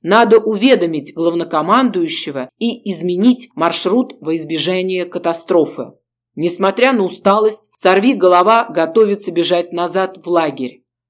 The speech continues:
Лёгкий шум заставляет его повернуть голову. Он отходит от окна наклоняется и старается проникнуть взглядом через плотную завесу тумана. Что-то непонятное со свистом налетает и падает на него.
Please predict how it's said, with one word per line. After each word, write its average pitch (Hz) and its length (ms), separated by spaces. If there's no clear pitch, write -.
Лёгкий 214 420
шум 277 400
заставляет 214 760
его 190 240
повернуть 175 580
голову. 139 580
Он 190 240
отходит 185 640
от 151 220
окна 185 500
наклоняется 196 840
и 214 180
старается 208 640
проникнуть 180 680
взглядом 202 640
через 165 320
плотную 185 580
завесу 160 480
тумана. 143 640
Что-то 208 400
непонятное 208 920
со 180 220
свистом 202 560
налетает 214 640
и 190 160
падает 170 560
на 170 120
него. 151 540